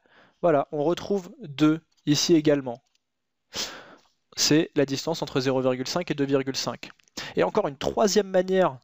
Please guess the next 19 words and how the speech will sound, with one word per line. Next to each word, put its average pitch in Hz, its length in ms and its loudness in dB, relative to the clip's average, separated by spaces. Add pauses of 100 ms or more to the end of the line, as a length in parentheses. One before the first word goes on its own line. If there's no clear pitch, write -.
(100)
de 139 80 0
repérer 139 340 2
ma 131 140 -2
période, 143 440 0 (300)
c'est - 360 4
la 143 200 0
distance 180 560 -2
entre 147 240 0
deux 170 220 2
creux - 320 0
consécutifs. - 840 -4 (1500)
Voilà, 156 320 2 (100)
par 139 140 -2
exemple, 147 320 -4
en 143 60 -2
allant 147 200 2
de 143 100 -4
ce 139 140 -4
creux 151 400 -2